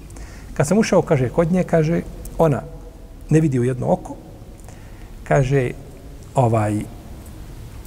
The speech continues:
a, šepa na jednu nogu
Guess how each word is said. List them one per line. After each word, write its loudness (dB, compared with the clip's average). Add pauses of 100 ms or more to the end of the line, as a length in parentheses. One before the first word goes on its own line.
(260)
a, 0 (840)
šepa 2
na 0
jednu -2
nogu 0